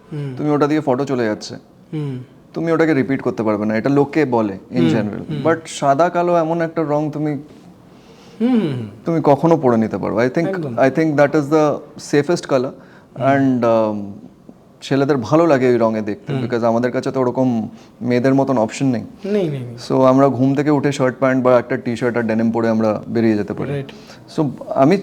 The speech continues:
Speaker 2: আমি in general যেটা নিজের লাইফে বেশি বিশ্বাস করি, সেটা
Speaker 1: হুম।
Speaker 2: হচ্ছে more than জামা কাপড়, তোমার, আহ, ফিটনেস কতটা আছে,
Speaker 1: ঠিক।
Speaker 2: because, আহ,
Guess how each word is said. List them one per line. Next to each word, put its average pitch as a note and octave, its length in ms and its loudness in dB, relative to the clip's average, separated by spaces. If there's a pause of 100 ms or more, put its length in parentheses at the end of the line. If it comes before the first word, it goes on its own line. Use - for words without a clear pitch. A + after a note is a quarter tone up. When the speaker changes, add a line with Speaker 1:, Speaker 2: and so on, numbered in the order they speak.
Speaker 2:
আমি F3+ 460 4
in F#3 160 4
general D#3+ 360 6
যেটা F#3+ 240 4
নিজের D#3+ 380 4
লাইফে G3 300 2
বেশি D3 400 -2
বিশ্বাস G3 380 0
করি, G#3+ 200 0
সেটা F#3+ 260 2
Speaker 1:
হুম। G3 80 4
Speaker 2:
হচ্ছে G#3+ 420 0 (440)
more D#3 200 4
than G#3+ 140 4
জামা C#3 280 6
কাপড়, F#3+ 360 0 (160)
তোমার, E3 240 -2
আহ, C3 420 -2 (100)
ফিটনেস F#3 360 -2
কতটা E3+ 320 0
আছে, D3+ 260 0
Speaker 1:
ঠিক। D3+ 80 -4
Speaker 2:
because, C#3 500 0
আহ, A2 220 4